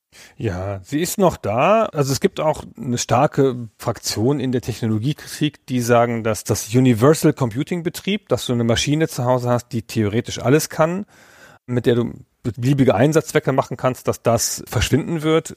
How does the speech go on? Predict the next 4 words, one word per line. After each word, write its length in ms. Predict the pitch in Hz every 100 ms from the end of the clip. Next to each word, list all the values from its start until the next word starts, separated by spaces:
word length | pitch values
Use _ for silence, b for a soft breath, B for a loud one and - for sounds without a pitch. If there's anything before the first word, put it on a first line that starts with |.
| -
zugunsten 800 | - 110 123 - - 127 120 104
halt 280 | 110 110 -
dieser 640 | 110 117 107 110 110 -
eingepferchten 1200 | 113 127 131 - 113 117 - - 120 113 113 110